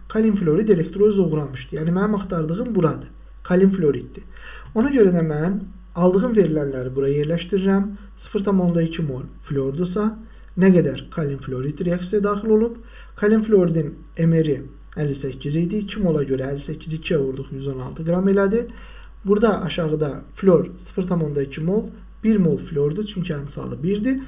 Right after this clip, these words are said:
və o hesablamanın nəticəsində də alınır otuz iki tam onda iki qram kalium fluorid. Deməli, məsələmizin cavabı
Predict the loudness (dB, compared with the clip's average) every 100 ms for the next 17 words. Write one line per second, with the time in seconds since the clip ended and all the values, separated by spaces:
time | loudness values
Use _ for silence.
0 | -14 -2 0 2 0 0 0 0 -2 -4
1 | -6 -8 -8 -6 -4 -4 -4 -6 -10 -10
2 | -6 -4 -4 -6 -10 -12 -8 -4 -2 -2
3 | -2 -2 -2 0 0 0 -4 -6 -14 -4
4 | 0 0 -2 -6 -8 -12 -18 -20 -20 -20
5 | 0 4 4 2 -4 -6 -8 -10 -16 -20
6 | -20 -10 -4 -2 0 2 2 2 2 0
7 | -4 -6 -6